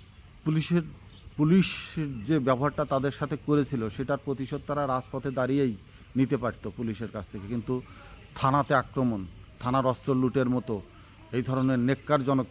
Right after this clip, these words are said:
কোনো কর্মকাণ্ড ছাত্ররা তাদের চিন্তাভাবনার ভিতরে ছিল না এবং করেও নাই। এটা বাইরের থেকে, বাইরের লোক, রাজনৈতিক লোকের নেতৃত্বে এবং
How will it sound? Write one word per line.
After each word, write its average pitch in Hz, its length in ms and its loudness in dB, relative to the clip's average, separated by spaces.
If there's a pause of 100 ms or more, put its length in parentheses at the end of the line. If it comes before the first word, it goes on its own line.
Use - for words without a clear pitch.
(280)
কোনো 127 240 0 (180)
কর্মকাণ্ড 135 720 4 (200)
ছাত্ররা 135 600 0 (520)
তাদের 120 240 0 (120)
চিন্তাভাবনার 131 600 2
ভিতরে 135 320 0
ছিল 143 300 2
না 143 100 4
এবং 135 300 4
করেও 120 280 2
নাই। 92 180 -6 (680)
এটা 127 200 -2 (120)
বাইরের 165 340 4 (180)
থেকে, 113 300 0 (220)
বাইরের 139 420 4
লোক, 117 300 2
রাজনৈতিক 143 800 4 (600)
লোকের 135 300 4
নেতৃত্বে 143 540 4
এবং 139 320 4